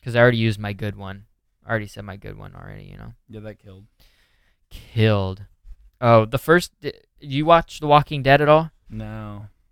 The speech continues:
Speaker 1: I watched The Walking Dead. I have, I'm not up to date or anything, but I've,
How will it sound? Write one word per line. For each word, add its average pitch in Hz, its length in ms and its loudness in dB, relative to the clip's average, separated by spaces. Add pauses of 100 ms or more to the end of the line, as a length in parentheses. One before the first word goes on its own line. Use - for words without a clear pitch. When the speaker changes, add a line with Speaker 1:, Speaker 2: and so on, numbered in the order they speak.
(280)
Speaker 1:
I 123 100 6
watched 160 260 4
The 160 60 -2
Walking 143 340 2
Dead. 117 360 0
I 120 140 0
have, 131 200 2
I'm 123 100 -8
not 135 180 4
up 123 160 0
to 113 100 -10
date 98 260 -12
or 123 40 -4
anything, 135 420 -10
but 117 140 -4
I've, 120 200 0